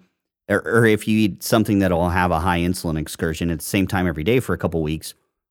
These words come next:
you'll actually, and then you skip it, your body still spikes ghrelin at that, at that same time.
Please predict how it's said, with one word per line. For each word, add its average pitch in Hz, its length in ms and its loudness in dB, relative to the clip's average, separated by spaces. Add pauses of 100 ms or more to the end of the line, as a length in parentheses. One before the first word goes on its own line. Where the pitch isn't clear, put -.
(120)
you'll 120 220 6
actually, 107 320 2
and 107 100 6
then 104 140 4
you 87 80 2
skip - 380 0
it, 92 260 0 (160)
your 117 160 2
body 113 320 -2
still 120 320 2
spikes - 480 0
ghrelin 101 800 0
at 95 140 -4
that, 98 160 2 (220)
at 92 220 -4
that 87 220 -2
same 78 240 -4
time. 92 540 -4